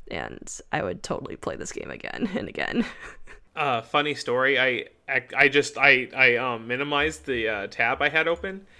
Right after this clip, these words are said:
Speaker 2: um, and
Speaker 1: Uh-huh.
Speaker 2: I have it downloaded on my computer. <laughs> I took it off Game Pass apparently, and I just haven't gotten around to it.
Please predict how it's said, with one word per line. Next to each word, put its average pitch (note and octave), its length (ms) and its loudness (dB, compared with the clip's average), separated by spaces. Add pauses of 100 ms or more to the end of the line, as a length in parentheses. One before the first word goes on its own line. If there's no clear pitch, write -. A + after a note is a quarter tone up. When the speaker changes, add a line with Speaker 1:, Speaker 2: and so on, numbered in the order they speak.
(260)
Speaker 2:
um, C#3 240 2
and C3+ 80 4
Speaker 1:
Uh-huh. C#3 40 4
Speaker 2:
I C3 60 4
have C3+ 220 4
it G#2 100 2
downloaded G#2+ 520 -6
on A2+ 120 -6
my G#2 120 -12
computer. F#2+ 480 -12 (680)
<laughs> - 20 -8 (1400)
I D#3 80 6
took G3 220 4
it F3 80 10
off D#3+ 200 6
Game D#3 200 4
Pass D#3+ 300 2
apparently, F#3+ 480 -4
and F3 100 -6
I C#3+ 60 0
just C3+ 200 -6
haven't C#3 340 -2
gotten D3+ 260 0
around G3 300 -6
to A2 160 -6
it. - 240 -8